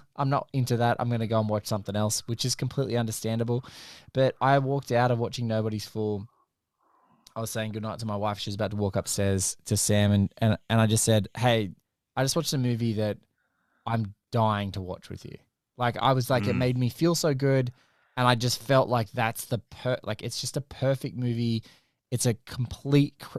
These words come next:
Speaker 1: pr-, crowd pleaser. It's just something that'll make you beam with a glorious smile and also make you maybe roll a tear or two. I just think it's a special,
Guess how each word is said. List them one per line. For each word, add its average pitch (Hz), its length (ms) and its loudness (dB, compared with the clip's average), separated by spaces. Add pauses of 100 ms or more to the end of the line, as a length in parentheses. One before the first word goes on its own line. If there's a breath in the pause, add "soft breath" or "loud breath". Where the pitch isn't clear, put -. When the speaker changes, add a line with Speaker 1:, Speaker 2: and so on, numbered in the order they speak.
Speaker 1:
pr-, 123 320 2
crowd 117 360 2
pleaser. 110 560 0 (360 soft breath)
It's 123 140 -4
just 127 160 -2
something 131 320 2
that'll 120 160 2
make 117 240 -2
you 107 300 -4
beam 120 340 6
with 113 140 4
a 107 120 0 (100)
glorious 117 580 -2
smile 107 420 -2
and 104 100 -4
also 104 240 -4
make 107 240 -4
you 110 60 -4
maybe 104 260 -2
roll 104 280 -2
a 95 60 -6
tear 104 340 -4
or 104 40 -6
two. 110 400 -4
I 107 140 -2
just 110 240 -6
think 113 160 -10
it's - 160 -12
a 104 60 -8
special, 101 560 -6